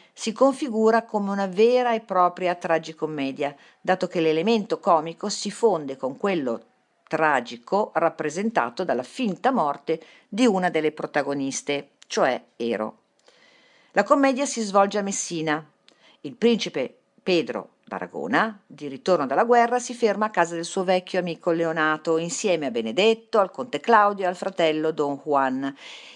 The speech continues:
che in passato era stato bandito dal principe d'Aragona e in seguito perdonato. Il conte Claudio è uno dei favoriti del principe e si innamora della bella figlia di Leonato, cioè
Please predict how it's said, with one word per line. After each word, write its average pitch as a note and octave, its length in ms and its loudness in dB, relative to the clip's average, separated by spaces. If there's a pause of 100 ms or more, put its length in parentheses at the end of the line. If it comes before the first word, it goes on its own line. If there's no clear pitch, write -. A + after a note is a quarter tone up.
che - 120 -4
in B3+ 260 2
passato F#3+ 800 -2
era D#4 180 -2
stato - 320 -4
bandito D#4 560 0
dal F#3+ 160 -2
principe F#3 480 -6
d'Aragona C3 580 -6 (240)
e A3+ 120 2
in A#3+ 80 4
seguito C#3+ 580 -6
perdonato. E3+ 640 -6 (720)
Il - 140 -10
conte A3 260 4
Claudio C4+ 420 4
è G#3+ 40 4
uno G#3 240 -2
dei F3 240 0
favoriti C#3 640 -2
del C#3 160 -8
principe B2+ 600 -8
e E3 100 -6
si - 180 -8
innamora F#3 580 0
della D3 260 -6
bella G3+ 400 -2
figlia D#3 360 -6
di D3+ 140 -10
Leonato, D3 600 -8 (240)
cioè - 360 -6